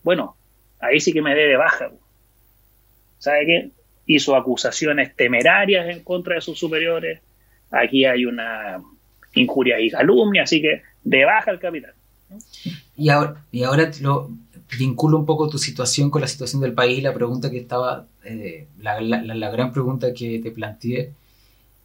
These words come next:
Speaker 2: Eh, y te pregunto, ¿tienes, tienes miedo del, del, del, de tu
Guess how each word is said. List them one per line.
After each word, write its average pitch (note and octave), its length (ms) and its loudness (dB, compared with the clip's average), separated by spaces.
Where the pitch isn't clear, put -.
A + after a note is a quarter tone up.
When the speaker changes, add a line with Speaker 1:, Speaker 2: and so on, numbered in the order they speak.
Speaker 2:
Eh, A#2 480 0
y B2 100 -4
te C#3 100 -2
pregunto, D3 680 2
¿tienes, D#3+ 360 2
tienes D3+ 280 2
miedo D3+ 640 2
del, D3+ 400 4
del, C#3+ 680 -6
del, B2+ 480 -12
de C3 140 -10
tu A#2+ 680 -8